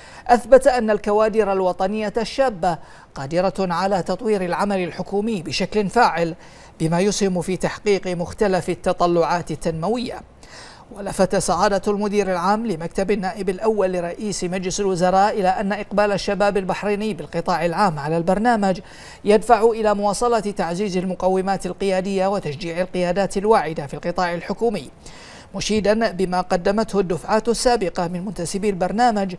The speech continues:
من عطاء وإنجاز خلال فترة انتدابهم في مكتب النائب الأول لرئيس مجلس الوزراء، وحرصهم على التطور واكتساب المزيد من الخبرات، متمنيا لمنتسبي الدفعة الخامسة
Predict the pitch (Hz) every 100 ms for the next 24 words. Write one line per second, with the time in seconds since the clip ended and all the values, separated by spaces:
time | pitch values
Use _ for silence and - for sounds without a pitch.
0 | - - - - 247 202 247 254 247 254
1 | 247 247 214 202 220 185 175 190 202 220
2 | - 190 185 202 208 202 208 190 202 190
3 | 190 190 185 208 240 226 185 170 - 190
4 | 185 190 208 220 208 220 233 202 196 190
5 | 208 214 196 196 185 175 180 170 175 175
6 | 220 185 - - - - - 151 214 240
7 | 202 175 165 151 180 160 190 208 208 185
8 | 202 214 180 - 165 196 180 180 175 175
9 | 208 185 170 170 - 185 247 175 - -
10 | - - - - - 147 190 190 208 196
11 | 175 170 175 170 160 190 202 175 - 202
12 | 185 247 226 202 - 180